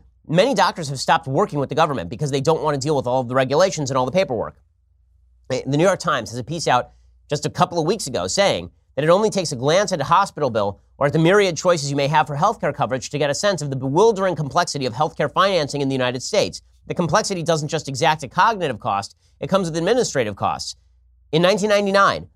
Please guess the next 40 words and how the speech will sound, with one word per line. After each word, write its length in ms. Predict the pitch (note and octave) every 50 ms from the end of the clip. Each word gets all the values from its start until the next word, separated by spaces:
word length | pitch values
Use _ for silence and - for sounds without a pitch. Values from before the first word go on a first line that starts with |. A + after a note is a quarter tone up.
| _ -
the 60 | D3+
New 120 | E3+ F3+
England 260 | G3+ A3+ G#3+ G#3+ F#3
Journal 240 | C3 E3+ F3+ F3+ F3
of 60 | D#3
Medicine, 320 | D3+ F3+ E3+ D3+ - B2+ G#2+
which 140 | G#2+ - C#3
is 100 | C3+ G#2+
the 80 | B2
premier 360 | - - C#3+ C3+ D3 D#3 D#3
journal 260 | C3+ B2+ D3+ D3 C3+ C3
of 60 | C3
medicine 300 | C#3 C3+ C#3 - C#3+ B2+
in 100 | A#2+ A#2+
the 60 | A#2+
United 260 | A2+ A2 G#2+ G#2+ G2
States, 340 | - - G3 F#3 F3 - - _ _ _ _ _
they 120 | - D#3+ C3+
estimated 480 | F3 G#3+ - G#3+ G3+ E3 C3 A#2 A#2
that 80 | B2 B2
about 240 | C3 B2+ - - -
thirty 260 | G#3+ A3+ A#3 A#3+ G3
percent 440 | D#3 E3+ D#3+ - F#3+ E3 C3+ G#2 A#2+
of 80 | B2+ - -
all 280 | E3+ G3+ A#3 C4 -
American 380 | - F#3 E3+ F3 F3 - E3+ D3
healthcare 320 | D3+ F3 E3 - - D#3
expenditures 640 | D3 - - - F#3+ G3 F3+ - - B2+ B2 A2+ - _ _ _ _ -
were 100 | D3+ D#3
the 80 | E3
result 380 | E3+ E3 C#3 D#3+ D#3+ E3+ E3 E3
of 80 | D#3+
administration. 760 | D#3 D3 C3+ B2+ C3+ - - G3+ G#3 G3+ D#3 - F2+ - - _ _ _ _ _ _ _ _ _ _ -
In 100 | C#3+ E3+
other 180 | G3+ G#3+ G3
words, 260 | D#3 C3+ B2+ B2+ - - _ _ _ _ -
dealing 220 | - F#3 F#3+ F#3
with 140 | F3+ D#3 D#3
insurance 400 | D3+ - - D#3+ E3 F3 D#3+ -
companies, 420 | - D#3+ D3 E3 D3+ D3+ D3+ -